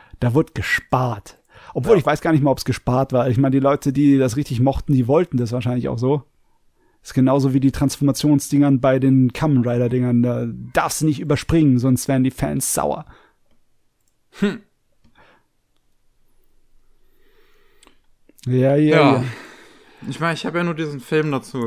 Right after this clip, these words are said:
Speaker 3: geguckt. Looking for Magical Girl,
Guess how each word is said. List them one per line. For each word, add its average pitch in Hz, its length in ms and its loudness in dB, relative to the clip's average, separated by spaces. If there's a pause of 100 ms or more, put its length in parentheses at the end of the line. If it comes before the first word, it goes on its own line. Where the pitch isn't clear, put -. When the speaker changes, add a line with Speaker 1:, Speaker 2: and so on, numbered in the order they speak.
Speaker 3:
geguckt. - 580 -12 (760)
Looking 127 600 -6
for 123 420 -2
Magical 117 1080 -4
Girl, 113 680 0